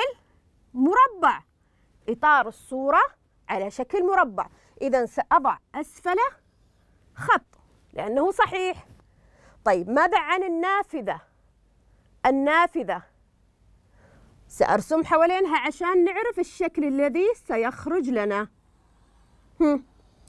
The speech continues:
ماذا ظهر لنا؟ أي شكل؟ ممتاز، مربع، إذن صحيحة، سأضع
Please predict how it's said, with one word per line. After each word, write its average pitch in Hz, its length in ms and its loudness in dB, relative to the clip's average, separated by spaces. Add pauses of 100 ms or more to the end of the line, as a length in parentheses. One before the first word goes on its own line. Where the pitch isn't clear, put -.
(480)
ماذا 320 240 4
ظهر 285 300 2
لنا؟ 277 240 -2
أي 320 160 -2
شكل؟ 302 460 -4 (880)
ممتاز، 262 680 0
مربع، 277 520 0
إذن 214 220 -4
صحيحة، 330 600 -2
سأضع 175 460 -6